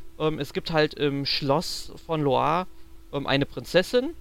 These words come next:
die heißt Melina, also genauso wie die Freundin des Helden aus der Unterwelt,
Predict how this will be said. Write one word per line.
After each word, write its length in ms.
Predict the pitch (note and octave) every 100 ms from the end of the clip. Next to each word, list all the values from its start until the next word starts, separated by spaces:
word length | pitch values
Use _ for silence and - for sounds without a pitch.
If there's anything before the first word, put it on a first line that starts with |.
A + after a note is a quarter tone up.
| -
die 80 | C#3
heißt 320 | C3+ C#3 -
Melina, 600 | C3+ B2+ C#3 G3 A#3+ C4 -
also 260 | C#3 D3+
genauso 760 | C#3+ C#3 C#3+ F#3 F3 F3+ F3 D3+
wie 280 | D#3+ E3
die 320 | C#3+ C#3+ D3 C#3+
Freundin 840 | - - C3+ E3+ F#3 D#3+ D#3+ E3
des 180 | - -
Helden 320 | C#3 D3+ D3
aus 200 | C3+ -
der 100 | C3
Unterwelt, 560 | E3+ C#3+ A#2+ B2+ E3+